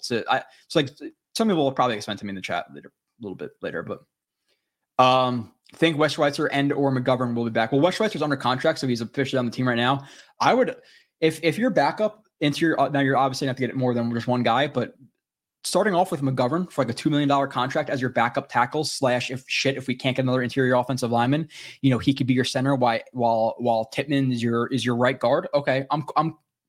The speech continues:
it's not, I, obviously, you know, plan, plan A there, you know, McGovern playing for, or starting for you. It's, it's more so he's a contingency plan. You know, if shit doesn't, if shit hits the fan, um, I would love him as a backup. I would be disappointed with him as a starter, but it's not,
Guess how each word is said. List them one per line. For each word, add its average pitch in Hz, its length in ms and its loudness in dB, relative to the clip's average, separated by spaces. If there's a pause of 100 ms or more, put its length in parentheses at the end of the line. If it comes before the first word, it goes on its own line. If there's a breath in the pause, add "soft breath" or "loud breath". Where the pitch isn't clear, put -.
(340 loud breath)
it's - 100 -8
not, 131 160 2
I, 107 240 -2
obviously, 104 560 -4
you 135 120 0
know, 104 180 -2 (240)
plan, 117 420 -2
plan 120 240 2
A 165 140 2
there, 117 260 0 (160)
you 135 120 -2
know, 110 120 0
McGovern 135 540 2
playing 110 260 0
for, 110 200 -6
or 110 40 -2
starting 113 300 0
for - 80 -4
you. 120 260 0
It's, 131 220 -6
it's 120 160 -4
more 127 320 2
so 120 480 0 (680)
he's 135 140 4
a 135 40 0
contingency 135 420 0
plan. 104 280 -4 (180)
You - 80 -4
know, 107 180 -2
if 113 120 0
shit 131 140 0
doesn't, 110 300 -2 (420)
if 117 160 -2
shit - 140 -2
hits 127 140 -2
the 98 60 -4
fan, 135 440 0
um, 104 480 -4 (320)
I 120 160 4
would 120 140 2
love 120 220 4
him 127 120 -4
as 110 80 -4
a 110 40 -4
backup. 120 480 -4 (300 soft breath)
I 120 80 4
would 127 100 2
be 127 60 2
disappointed 135 380 0
with 127 60 -4
him 127 100 -2
as 107 80 -6
a 107 40 -6
starter, 131 400 2
but 120 140 2
it's - 140 -4
not, 120 380 2